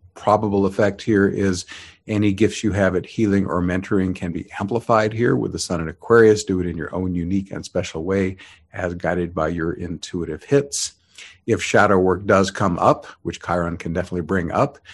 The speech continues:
uh, the sextile should make it easier to work with. If you'd like a nice,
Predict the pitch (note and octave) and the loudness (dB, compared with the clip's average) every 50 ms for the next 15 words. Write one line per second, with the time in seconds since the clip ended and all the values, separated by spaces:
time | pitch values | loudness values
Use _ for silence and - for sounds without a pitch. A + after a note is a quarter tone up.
0 | - - - _ _ - F2 F2 F2+ F2 E2+ E2+ E2 D#2+ E2+ F#2 F#2 F2+ - - | -20 -20 -20 _ _ -4 -2 0 0 0 0 0 0 -2 -2 -4 -6 -4 -2 -2
1 | G2+ F#2 - - - F#2+ F2+ F#2 E2+ - G2 E2+ G2 F#2+ F#2+ - F2+ F2 - G#2 | -2 -2 -2 -2 -2 0 0 0 -2 -4 -8 -8 -8 -8 -10 -10 -16 -12 -8 -6
2 | G2+ F#2+ F2 F#2+ F#2+ E2+ E2+ F2+ - - - F2+ E2 F2 F2+ G2 F#2+ F#2+ - G2+ | -4 -4 -2 -2 -2 -2 -2 -4 -6 -8 -8 -8 -4 -2 -2 -2 -2 0 0 0
3 | E2+ D2+ - F#2 F#2 - - F2+ E2+ F2+ E2 D2+ - - D#2 F#2 F2 F2 F2 E2 | 0 0 -2 -6 -12 -12 -10 -8 -6 -4 -4 -4 -6 -8 -6 -4 -4 -2 -2 -4
4 | - - - | -4 -6 -8